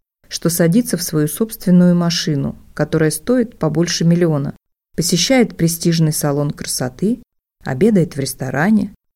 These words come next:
Словом, ей нравится образ жизни, который она ведет. Александр тоже выглядел холеным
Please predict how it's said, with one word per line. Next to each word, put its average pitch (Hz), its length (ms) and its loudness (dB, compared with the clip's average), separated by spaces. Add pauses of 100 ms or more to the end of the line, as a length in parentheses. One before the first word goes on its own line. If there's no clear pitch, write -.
(220)
Словом, 247 520 2 (400)
ей 247 220 4
нравится 151 560 2
образ 147 320 0
жизни, 214 480 0 (240)
который 160 400 -2
она 147 200 -2
ведет. 131 480 -6 (500)
Александр 277 600 0
тоже 170 460 2
выглядел 160 460 2
холеным 233 720 2